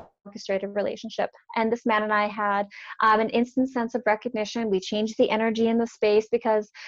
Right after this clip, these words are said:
he works as psychic, I work as a psychic. Um, we both recognized it, and his girlfriend at the time, who was up above us doing some work up there,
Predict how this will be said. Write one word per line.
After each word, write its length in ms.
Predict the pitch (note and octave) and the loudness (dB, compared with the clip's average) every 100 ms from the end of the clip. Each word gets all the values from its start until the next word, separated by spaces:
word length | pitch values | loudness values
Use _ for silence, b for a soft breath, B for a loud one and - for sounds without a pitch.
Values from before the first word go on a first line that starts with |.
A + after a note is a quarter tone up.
| B B _ | B B _
he 440 | - - A#3 A#3 A3+ G#3+ | -14 0 4 4 4 4
works 260 | A3+ - | 2 2
as 140 | A#3 - | -6 2
psychic, 480 | A3 G#3+ A3+ A3+ - | 2 4 2 2 2
I 120 | G#3+ | 4
work 160 | G#3+ A3+ | 4 0
as 100 | A3 | -6
a 60 | |
psychic. 500 | A3 G#3+ G#3 A3 G#3+ - B B B | 0 -2 2 0 0 -4 B B B
Um, 240 | G#3+ G#3+ A3 | 4 4 4
we 80 | |
both 300 | A#3 A#3 B3 B3 | 4 4 4 2
recognized 600 | G#3+ A3 A3+ G#3+ G#3+ A#3 | 2 2 -2 2 2 2
it, 120 | - | 2
and 140 | A#3+ | 4
his 260 | C4 B3 A#3 - - G#3+ | 6 6 4 -4 -12 -2
girlfriend 500 | A#3+ B3 B3+ A#3+ G#3+ | 4 4 4 -2 0
at 120 | G#3+ | 0
the 60 | A3 | 0
time, 300 | A#3+ A3 G#3+ | 0 0 4
who 120 | A3+ | 6
was 180 | A3 G#3+ - | 6 4 -2
up 100 | A3+ | 2
above 300 | A3 A3 A#3 | 4 6 6
us 240 | A#3 A3 - | 6 4 0
doing 260 | G#3+ G3+ | 0 0
some 220 | G3+ G#3+ | -4 -4
work 200 | G#3 G#3+ | 0 -2
up 100 | G#3 - | -4 0
there, 240 | A#3 A3 | 2 2